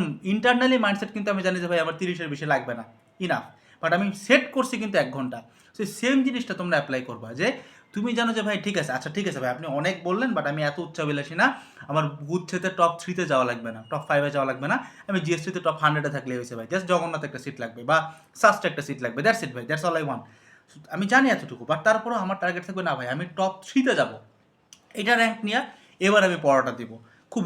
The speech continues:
ইজিলি কিন্তু আমি টপ হান্ড্রেডে যেতে পারবো, ঠিক আছে? এই being said all of that,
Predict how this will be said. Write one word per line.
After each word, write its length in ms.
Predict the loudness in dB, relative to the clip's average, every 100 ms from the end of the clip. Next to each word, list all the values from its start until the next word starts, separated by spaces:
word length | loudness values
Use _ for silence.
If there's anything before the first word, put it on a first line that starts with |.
| 2
ইজিলি 220 | 0 -2
কিন্তু 140 | -4 -6
আমি 80 | -2
টপ 100 | -2 -2
হান্ড্রেডে 260 | -6 -6 -8
যেতে 140 | -10
পারবো, 140 | -10 -10 -8
ঠিক 100 | -8
আছে? 120 | -8 -12 -16 _ _ _ -2 0
এই 80 | 2 0
being 160 | -2 -2
said 140 | 0 2
all 80 | 2
of 60 | 4
that, 140 | 4